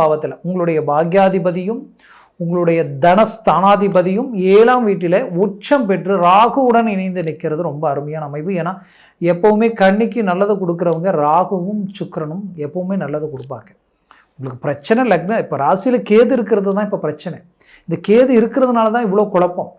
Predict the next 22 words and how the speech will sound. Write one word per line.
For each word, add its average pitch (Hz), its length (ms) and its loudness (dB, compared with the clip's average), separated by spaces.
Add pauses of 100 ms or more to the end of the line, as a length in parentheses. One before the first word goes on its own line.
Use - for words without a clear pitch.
(140)
எல்லாமே 202 240 -2 (100)
குழப்பம். 190 440 -2
எடுக்கிற 196 240 -2 (100)
முடிவு 226 260 -2 (560)
ஆரம்பிக்கும் 247 640 4
போது, 262 180 4 (360)
அ-, - 100 -8 (140)
அதை 180 120 4 (280)
தொடங்கும் 262 360 4
பொழுது 240 240 4
இந்த 226 160 2
முடிவு 247 260 2
தான் 262 180 0
கரெக்டுன்னு 208 440 0
தோணும். 196 260 -2 (640)
கொஞ்ச 214 240 4
தூரம் 285 300 2
போக 262 360 6
போக 262 280 4
போக 254 260 4
நம்ம 190 160 0 (100)
தப்பான 262 380 2